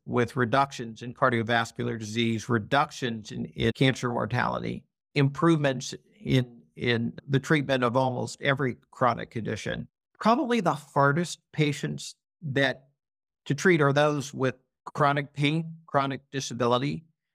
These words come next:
where our options really are pretty limited nowadays. And hanging in there with people, exploring every option we can,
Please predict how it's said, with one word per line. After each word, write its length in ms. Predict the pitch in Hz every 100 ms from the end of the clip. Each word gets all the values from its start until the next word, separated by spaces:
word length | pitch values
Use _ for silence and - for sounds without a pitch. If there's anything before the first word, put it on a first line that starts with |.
| _
where 260 | - 151 160
our 180 | 170 160
options 460 | 190 220 - 180
really 260 | 170 185 180
are 200 | 170 180
pretty 320 | 170 165 165
limited 380 | 156 151 135 110 _ _ _
nowadays. 720 | 123 123 123 117 117 113 - - -
And 540 | 127 123 123 123 117
hanging 380 | - 156 170 160
in 140 | 156 156
there 160 | 151
with 180 | 147 143
people, 580 | 147 143 139 135 131 131
exploring 560 | - - 135 135 127
every 220 | 123 139 135
option 380 | 127 - 135
we 100 | 120
can, 460 | 117 - 131 127 131